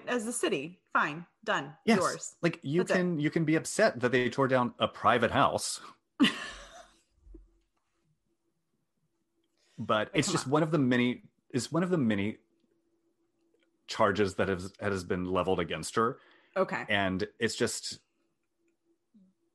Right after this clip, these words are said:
Speaker 2: law of attrition. Like, all of these things keep mounting up,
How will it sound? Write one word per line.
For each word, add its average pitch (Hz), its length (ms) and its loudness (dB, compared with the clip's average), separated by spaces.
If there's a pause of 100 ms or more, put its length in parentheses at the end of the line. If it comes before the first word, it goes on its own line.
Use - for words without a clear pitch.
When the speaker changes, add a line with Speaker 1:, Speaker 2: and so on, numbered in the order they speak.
Speaker 2:
law 131 300 4
of 117 80 2
attrition. 110 400 -4
Like, 87 200 -6 (1300)
all 110 200 4
of 113 100 0
these 117 180 0
things 104 300 0
keep 92 160 -2
mounting 90 300 -2
up, 78 200 -4